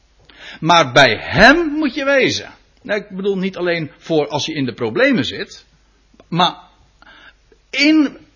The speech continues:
welke omstandigheid je ook in het leven bevindt. Van hem heb je het te verwachten.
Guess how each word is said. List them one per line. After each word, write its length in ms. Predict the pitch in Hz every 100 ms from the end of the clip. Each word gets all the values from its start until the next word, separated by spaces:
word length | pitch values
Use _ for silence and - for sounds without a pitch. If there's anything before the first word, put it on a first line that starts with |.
| _ _ _
welke 460 | 151 139 269 294 240
omstandigheid 800 | 226 - 226 220 202 160 175 -
je 80 |
ook 180 | 180 160
in 100 | 160
het 100 | 147
leven 380 | 143 127 110 113
bevindt. 320 | 110 135 160 - - _
Van 260 | - 131 92
hem 540 | - 107 165 240 294
heb 220 | - 208 208
je 120 | 190
het 360 | 147 160 - _
te 180 | - 131
verwachten. 460 | 110 120 123 -